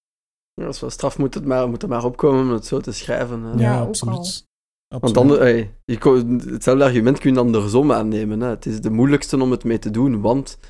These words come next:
Speaker 1: de vorige zijn all over
Speaker 3: Mm.
Speaker 1: the
Speaker 2: Ah, wel.
Speaker 1: place, hè.
Speaker 2: Inderdaad. Ja, ik vind, ja, alleen maar hulde voor de schrijvers, hè. Ik denk,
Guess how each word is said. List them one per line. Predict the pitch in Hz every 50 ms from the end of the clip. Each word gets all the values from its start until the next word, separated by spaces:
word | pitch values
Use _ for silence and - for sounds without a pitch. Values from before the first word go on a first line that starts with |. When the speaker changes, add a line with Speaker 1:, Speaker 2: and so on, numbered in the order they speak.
| - - _
Speaker 1:
de | - - 117 107
vorige | 117 120 117 113 113 110 110 104
zijn | 104 107 107 113 113
all | 104 98 110 110 113
over | 113 113 113 117
Speaker 3:
Mm. | 113 117
Speaker 1:
the | 120
Speaker 2:
Ah, | 123 123
wel. | 131 143 156 147
Speaker 1:
place, | 110 101 - -
hè. | - - 127 - _ _ - - -
Speaker 2:
Inderdaad. | - 120 117 110 107 117 117 120 - - - - - _ _ _ _ _ _ _ _ _ _ _ _ _ _ _ _ _ - - - - - - _ _
Ja, | - 165 147 170 185 185 - -
ik | 160 - - -
vind, | - 170 165 160 156 156 151 147 139 - _ _ _ _ _
ja, | - - 135
alleen | 135 139 139 143 143
maar | 147 143 120
hulde | 117 131 135 139 143 135
voor | 127 135
de | 127 123
schrijvers, | - - 127 117 120 123 123 120 117 110
hè. | 117 120
Ik | - - 139 131
denk, | 127 135 135 135